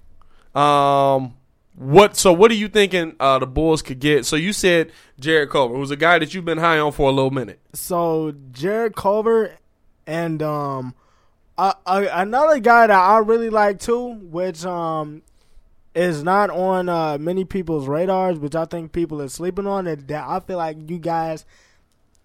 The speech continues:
Speaker 2: can, can really snag and he can honestly make an impact,
Speaker 1: Mm-hmm.
Speaker 2: 'cause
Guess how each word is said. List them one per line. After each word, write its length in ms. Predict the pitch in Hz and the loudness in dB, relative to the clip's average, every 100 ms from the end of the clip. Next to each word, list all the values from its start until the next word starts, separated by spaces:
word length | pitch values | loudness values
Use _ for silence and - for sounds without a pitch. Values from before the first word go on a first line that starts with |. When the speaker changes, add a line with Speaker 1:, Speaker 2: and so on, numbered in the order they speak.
| _ _ _ _ | _ _ _ _
Speaker 2:
can, 320 | 214 202 185 | -8 -8 -8
can 300 | - 202 185 | -6 -4 2
really 280 | 254 320 247 | 4 4 2
snag 460 | 160 214 226 208 | -4 0 2 2
and 80 | 180 | 0
he 80 | 214 | -2
can 140 | 190 | -2
honestly 460 | 180 170 208 202 202 | -2 0 -2 -2 -4
make 220 | 196 190 | -4 -4
an 100 | 170 131 | -4 -4
impact, 580 | 190 208 233 226 - 147 | -6 -4 -4 -4 -8 -18
Speaker 1:
Mm-hmm. 220 | 156 165 | -18 -10
Speaker 2:
'cause 360 | 180 180 170 | -2 -2 -2